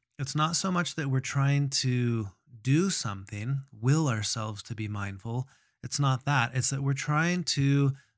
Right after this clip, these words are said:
learn to sit and observe. And what is it that we're observing? Anything that's taking place in the present moment, whether that be external things or, m-, more importantly, the internal things,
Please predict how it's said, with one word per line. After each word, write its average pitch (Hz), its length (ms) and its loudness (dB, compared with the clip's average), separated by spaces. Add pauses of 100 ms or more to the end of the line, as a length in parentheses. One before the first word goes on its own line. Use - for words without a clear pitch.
learn 135 380 4
to 123 180 -4
sit - 540 -2
and 123 180 -2
observe. 104 640 -2 (560)
And 113 140 -4
what 120 160 4
is 123 160 6
it 127 120 2
that 123 140 -4
we're 123 200 2
observing? 147 680 2 (140)
Anything 151 500 2
that's 123 200 -4
taking 120 340 -2
place 113 320 -2
in 113 80 -2
the 113 80 -4
present 117 360 -6
moment, 143 360 0
whether 117 260 -2
that 117 240 -2
be 117 340 0 (220)
external 135 760 2 (340)
things 170 420 -2 (320)
or, 135 480 6 (240)
m-, 131 140 -8 (240)
more 131 320 4
importantly, 127 540 0
the 120 200 2
internal 135 460 0
things, 98 440 -10